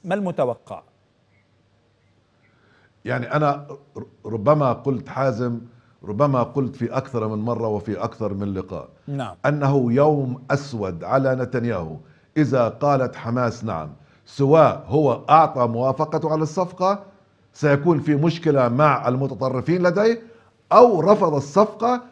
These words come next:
Speaker 2: سيكون في مشكلة مع المعسكر الآخر. في كلا الحالتين
Speaker 1: مم.
Speaker 2: هو عليه أن يختار ما هو الذي أقل، أقل مرارة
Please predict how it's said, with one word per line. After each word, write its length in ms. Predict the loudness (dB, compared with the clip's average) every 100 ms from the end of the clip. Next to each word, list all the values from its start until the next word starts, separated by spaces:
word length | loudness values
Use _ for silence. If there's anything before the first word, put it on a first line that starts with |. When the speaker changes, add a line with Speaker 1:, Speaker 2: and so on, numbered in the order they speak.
| -4
Speaker 2:
سيكون 460 | 2 4 4 0
في 140 | 2 0
مشكلة 580 | 0 -2 2 4 4 2
مع 360 | 4 4 4 -4 -20 _ -2
المعسكر 560 | 0 2 0 0 -2
الآخر. 360 | 0 -2 -2 -6
في 180 | -4 0
كلا 200 | 2 2
الحالتين 680 | 4 2 2 4 4 2 -2 -6
Speaker 1:
مم. 240 | -4 2
Speaker 2:
هو 160 | 6 6
عليه 480 | 6 6 4 4 2
أن 60 | -2
يختار 600 | -2 -2 0 2 2 0 -12 -20 -8
ما 220 | 0 2
هو 460 | 4 4 4 2 -2 -2
الذي 460 | 0 2 2 0
أقل، 600 | -2 -2 0 2 2 0 -4 -10 -20 _
أقل 580 | -2 2 4 4 4 2 -2
مرارة 680 | 0 4 6 4 2 -2 -2